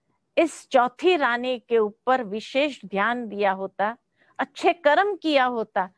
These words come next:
तो आगे जहां जाना है वो कितना सुंदर मेरा समय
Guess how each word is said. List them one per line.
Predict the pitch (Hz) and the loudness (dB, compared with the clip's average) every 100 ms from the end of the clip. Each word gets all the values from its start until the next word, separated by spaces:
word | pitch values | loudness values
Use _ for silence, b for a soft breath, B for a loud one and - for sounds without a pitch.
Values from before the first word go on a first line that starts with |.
| _ _ _ 277 | _ _ _ -2
तो | - _ - | -2 _ -2
आगे | 233 247 381 392 | -2 0 0 0
जहां | 302 294 285 | 0 0 -2
जाना | 240 214 226 247 | -2 -2 0 -2
है | 226 180 185 _ _ _ - | -4 -10 -12 _ _ _ -12
वो | 196 269 | 0 0
कितना | 311 269 - 262 262 | 2 -2 -4 -2 -4
सुंदर | - 220 208 240 226 | -2 -4 0 0 0
मेरा | 214 208 202 202 _ _ | 0 0 0 -6 _ _
समय | - 208 190 214 | -10 -6 -4 -4